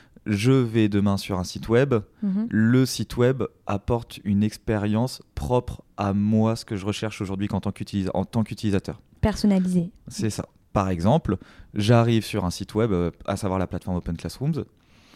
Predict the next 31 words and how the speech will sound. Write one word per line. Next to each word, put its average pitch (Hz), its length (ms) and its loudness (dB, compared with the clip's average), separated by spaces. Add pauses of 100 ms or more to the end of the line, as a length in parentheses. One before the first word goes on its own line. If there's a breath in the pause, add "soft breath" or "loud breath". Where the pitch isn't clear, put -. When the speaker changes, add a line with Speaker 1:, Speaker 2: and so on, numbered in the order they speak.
(280 soft breath)
Speaker 1:
Je 110 200 2
suis 123 200 -2
sûrement 123 360 0
un 113 60 4
utilisateur 107 460 0
qui - 120 -8
suit - 120 -8
beaucoup 110 220 -2
de - 60 -10
cours. - 200 -8 (360)
J'ai 107 320 2
envie 95 280 0
qu'on 135 140 -4
me 101 80 2
propose 113 360 -4
plus 135 340 0
de 139 80 4
cours. 107 260 -2 (480 loud breath)
Pourquoi 127 260 2
pas 131 100 4
imaginer 117 360 4
un 104 100 4
contenu 110 380 -2
intelligent 98 400 0
qui 120 140 -6
serait 123 140 -4
celui-là ? 117 300 -4 (380)
Speaker 2:
D'accord. 175 180 -6
Speaker 1:
Celui-ci, 151 320 -4
à 120 80 -2
savoir, 107 400 -2